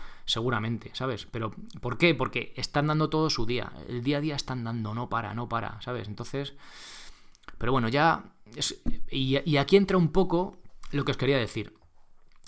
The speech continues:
La dirección evolutiva, el punto de vista evolutivo y tal es ese, vale. Pero es que a mí me encanta hacer maratones. Bueno, pues sabiendo eso, eh,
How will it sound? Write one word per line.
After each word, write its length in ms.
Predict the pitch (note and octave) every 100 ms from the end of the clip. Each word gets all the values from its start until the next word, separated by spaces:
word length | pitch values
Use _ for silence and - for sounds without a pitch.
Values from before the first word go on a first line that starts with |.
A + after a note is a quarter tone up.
| -
La 140 | B2
dirección 400 | C3 C3+ B2+ F3+
evolutiva, 720 | F#3+ F3+ D#3+ D3+ F#3+ F3 C#3+
el 120 | C#3 C#3
punto 220 | F3 E3+
de 80 | E3
vista 200 | D#3 D3
evolutivo 440 | C#3+ C#3 D#3+ D#3+
y 60 | D3
tal 160 | D#3
es 160 | C#3+ -
ese, 260 | G2+ - -
vale. 340 | B2 A2+ F#2+ - - - - - - -
Pero 120 | - C3+
es 80 |
que 100 | D#3+
a 20 | F3+
mí 80 |
me 80 | F3
encanta 260 | D#3 D#3+ D#3+
hacer 160 | C#3+
maratones. 640 | C#3 A#2+ G#2 A#2+ G#2 - - - - - - -
Bueno, 220 | C#3 B2+
pues 200 | A2+ -
sabiendo 540 | - A#2 B2+ F#3+ F#3 G3
eso, 420 | F#3 C#3 C3 - - - - -
eh, 840 | - A#2 A2+ A2+ A2+ A2 G#2+ A2